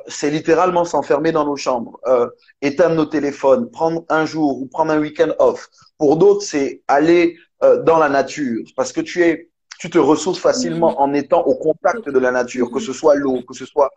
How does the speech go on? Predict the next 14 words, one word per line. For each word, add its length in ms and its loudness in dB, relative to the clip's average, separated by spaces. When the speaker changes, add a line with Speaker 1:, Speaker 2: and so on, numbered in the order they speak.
Speaker 1:
les 280 0
arbres 260 2
ou 60 -2
la 120 4
forêt, 460 0
et 120 -2
cetera. 540 0
Pour 180 0
d'autres, 380 2
c'est 200 0
réussir, 640 0
par 160 0
exemple, 440 0
à, 320 0